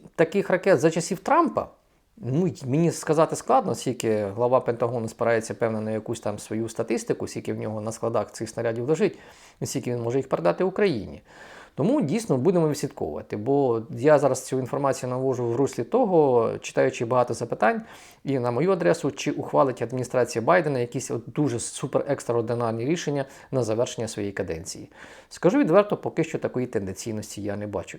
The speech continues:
особливо зважаючи на ось такий коментар Ллойда Остіна. І щодо Близького Сходу.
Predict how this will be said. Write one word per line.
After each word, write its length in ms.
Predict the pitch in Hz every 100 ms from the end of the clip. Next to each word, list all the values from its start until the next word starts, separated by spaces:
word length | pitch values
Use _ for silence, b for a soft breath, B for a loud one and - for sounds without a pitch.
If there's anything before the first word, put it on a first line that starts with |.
| -
особливо 580 | 123 - 107 175 254 139
зважаючи 520 | 113 117 156 - 101
на 280 | 95 123 -
ось 140 | 117 -
такий 220 | 98 127
коментар 500 | 127 95 90 107 117 b b b -
Ллойда 420 | 117 110 113 107 - -
Остіна. 520 | 101 87 - - 95 - _ _ _ _ _ _ _ _
І 220 | 190 226 220
щодо 400 | - 165 165 127
Близького 460 | 131 - 131 120
Сходу. 380 | - - 92